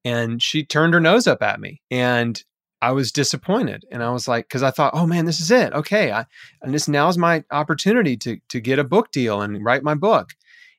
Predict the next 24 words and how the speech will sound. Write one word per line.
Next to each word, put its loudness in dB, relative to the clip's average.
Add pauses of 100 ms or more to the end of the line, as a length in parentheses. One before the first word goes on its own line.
(160)
And 0
after, 0
you -6
know, -2
she -4
passed 0
me 0
off 2
to, -6
like, -2
her -2
underling, -2
and -4
that -4
person, -8
you -10
know, -6
basically -10 (160)
said, -8
like, -6
"No, 0
you 0
should -6
self-publish." -8